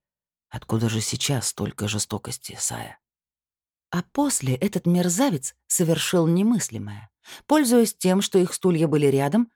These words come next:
а Сая от напряжения вцепилась пальцами в сиденье, Лиар коснулся внешней стороны ее ладони. Медленно, плавно, почти невесомо. Вот только огненные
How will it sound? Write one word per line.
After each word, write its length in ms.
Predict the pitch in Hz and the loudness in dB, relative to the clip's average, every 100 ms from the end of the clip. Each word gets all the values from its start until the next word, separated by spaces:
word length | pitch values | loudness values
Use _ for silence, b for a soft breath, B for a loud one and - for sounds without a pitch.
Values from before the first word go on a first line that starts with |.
| - | -4
а 120 | 160 | -2
Сая 340 | - 160 151 | 2 2 4
от 100 | 139 | 2
напряжения 560 | 156 156 165 165 156 143 | 0 0 2 2 2 0
вцепилась 480 | - 170 170 143 - | 0 -2 2 0 0
пальцами 440 | 143 131 139 139 | 0 0 0 -2
в 80 | 131 | -2
сиденье, 520 | 151 135 226 262 262 - _ _ _ | -2 2 4 4 2 -4 _ _ _
Лиар 340 | 202 214 254 277 | 2 4 2 0
коснулся 640 | - 202 220 247 233 - | -2 0 2 2 2 -2
внешней 580 | 160 165 185 226 - 208 | 0 2 2 0 0 -2
стороны 360 | - 180 170 175 | 0 0 2 2
ее 300 | 175 151 160 | 0 -2 -4
ладони. 540 | 165 127 101 92 - _ _ _ _ _ _ _ _ 165 | -6 -8 -16 -20 -20 _ _ _ _ _ _ _ _ -2
Медленно, 720 | 185 202 151 131 127 131 - _ _ _ | 0 0 -4 -6 -8 -10 -16 _ _ _
плавно, 540 | 190 202 180 139 131 - _ _ _ _ | -2 -2 -2 -4 -12 -16 _ _ _ _
почти 380 | - 185 - 202 | -4 -4 -2 0
невесомо. 640 | 202 208 - 117 107 113 - _ _ _ _ _ _ _ _ - | 2 0 -4 -6 -8 -12 -16 _ _ _ _ _ _ _ _ -2
Вот 280 | 170 165 | -2 0
только 280 | 165 156 - | 0 0 2
огненные 680 | 175 170 156 160 165 165 | 4 4 2 0 2 2